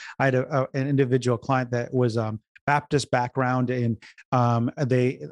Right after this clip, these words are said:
it was, it was a great opportunity. I was meeting with them and I was just sharing, sometimes God just speaks things to us and I just get, uh, words from the Lord for that person. And so I was sharing some things and, and just talking to them. And they're like, "I've never had this experience before."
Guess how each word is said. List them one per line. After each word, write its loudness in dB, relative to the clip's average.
it 2
was, 4
it 0
was 4
a -2
great -2
opportunity. 0
I 2
was -4
meeting 2
with 0
them 0
and -2
I 0
was -2
just -4
sharing, -2
sometimes 0
God 2
just 0
speaks -2
things -2
to 2
us -6
and 0
I 0
just -2
get, -2
uh, 4
words 4
from 0
the 2
Lord 0
for 2
that -4
person. -4
And -2
so 2
I 4
was 4
sharing 2
some 0
things 4
and, 2
and 2
just -6
talking -2
to -2
them. 0
And 2
they're 4
like, 2
"I've 2
never 2
had -2
this 0
experience -2
before." -6